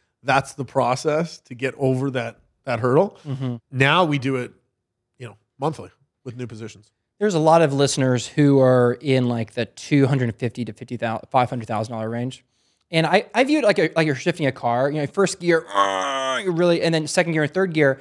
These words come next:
Speaker 2: a lot of entrepreneurs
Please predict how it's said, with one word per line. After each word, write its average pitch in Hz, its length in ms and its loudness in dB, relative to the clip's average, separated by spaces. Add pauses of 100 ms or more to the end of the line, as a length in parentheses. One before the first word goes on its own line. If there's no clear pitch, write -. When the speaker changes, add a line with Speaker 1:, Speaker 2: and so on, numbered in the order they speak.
(320)
Speaker 2:
a 160 60 4
lot 160 460 4
of 220 80 2
entrepreneurs 139 1300 0